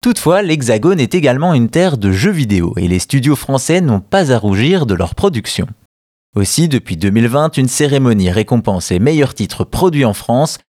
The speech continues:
les Pégases du jeu vidéo. C'est en deux mille dix-neuf que le Syndicat national du jeu vidéo crée l'Académie des arts et techniques du jeu vidéo,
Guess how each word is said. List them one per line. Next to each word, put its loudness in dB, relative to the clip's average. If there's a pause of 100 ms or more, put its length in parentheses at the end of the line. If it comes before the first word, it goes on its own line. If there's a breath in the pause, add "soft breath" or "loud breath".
(120)
les 0
Pégases 0
du -4
jeu 2
vidéo. -2 (1000)
C'est -2
en 2
deux 0
mille 2
dix-neuf -2
que 0
le 2
Syndicat -2
national 0
du -4
jeu 4
vidéo 2
crée -4
l'Académie 0
des -2
arts 0
et -6
techniques -2
du -2
jeu 0
vidéo, 2